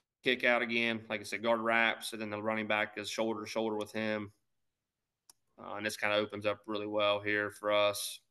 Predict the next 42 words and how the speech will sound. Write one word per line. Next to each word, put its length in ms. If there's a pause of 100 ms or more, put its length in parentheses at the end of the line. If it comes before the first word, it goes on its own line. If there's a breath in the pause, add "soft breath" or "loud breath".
(1700)
Um, 520 (460)
you 120
know, 180
and 80
I've 180
dug 240
in 120
a 80
little 240
bit 300
to 100
the 100
scoop 320
block. 460 (320)
Um, 340
we 120
run 220
things 240
like 200
this. 340
I 60
don't, 180 (480)
we 120
have 100
a 20
lot 260
of 240 (1080 soft breath)
guys 320
that 140
can 120
chase 320
it 100
down 220
with 100
the 60
teams 280
that 60
we 140
play, 320
like 160
the 100
Wheelersburgs 880